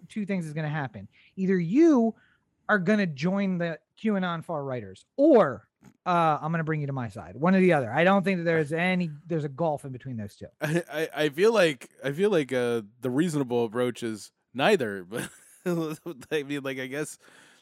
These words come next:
Speaker 2: let's see what the future holds. I mean
Speaker 1: Well, I, I mean, listen,
Speaker 2: <laughs>
Speaker 1: the reasonable approach would be to not have a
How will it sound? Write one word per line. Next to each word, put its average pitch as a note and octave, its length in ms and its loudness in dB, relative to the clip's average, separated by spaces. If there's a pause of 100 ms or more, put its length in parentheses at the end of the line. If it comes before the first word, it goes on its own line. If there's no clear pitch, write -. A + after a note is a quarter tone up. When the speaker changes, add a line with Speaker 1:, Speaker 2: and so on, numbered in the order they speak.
Speaker 2:
let's C3 140 -4
see D#3 140 2
what D#3+ 100 4
the B2 100 -2
future C#3+ 440 0
holds. G2+ 420 -4
I G#2+ 60 -4
mean G2+ 340 -8 (180)
Speaker 1:
Well, - 160 0
I, A#3 200 -2 (120)
I G#3+ 100 2
mean, G#3+ 140 6
listen, E3+ 220 4
Speaker 2:
<laughs> - 0 -
Speaker 1:
the F3 80 2
reasonable B3 380 4
approach G#3 320 2
would F#3+ 100 0
be F#3 260 0 (120)
to E3+ 260 2
not F3+ 300 -4
have F3+ 200 -2
a E3+ 180 0